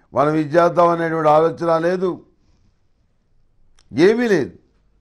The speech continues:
మీరు ఏదనుకుంటే అది భగవంతుడు ఆశీర్వదిస్తాడు.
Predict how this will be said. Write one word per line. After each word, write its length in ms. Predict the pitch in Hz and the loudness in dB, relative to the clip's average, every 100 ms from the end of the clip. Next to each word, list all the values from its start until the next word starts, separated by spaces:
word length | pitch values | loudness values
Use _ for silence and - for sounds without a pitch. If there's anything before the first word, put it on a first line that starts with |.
| _ _ _ _ _ _ _ _ _ _ - | _ _ _ _ _ _ _ _ _ _ -6
మీరు 260 | 143 170 156 | 2 2 2
ఏదనుకుంటే 720 | 143 196 226 240 226 233 214 | 2 4 4 2 2 2 2
అది 140 | 185 | 2
భగవంతుడు 460 | 165 175 185 165 170 | 2 2 2 2 4
ఆశీర్వదిస్తాడు. 800 | 156 147 147 127 107 - 107 | 2 2 -6 -8 -12 -8 -8